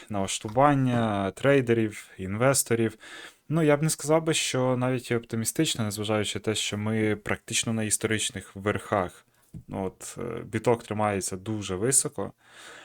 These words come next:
глобально. Але люди,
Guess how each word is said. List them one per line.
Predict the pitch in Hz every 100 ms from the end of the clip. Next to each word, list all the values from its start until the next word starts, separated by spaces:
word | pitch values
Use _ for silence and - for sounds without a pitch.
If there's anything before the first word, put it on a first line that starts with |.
| - - _ -
глобально. | - 107 104 101 92 92 - _ _ _
Але | - 107 110 95 87 -
люди, | 107 139 160 123 101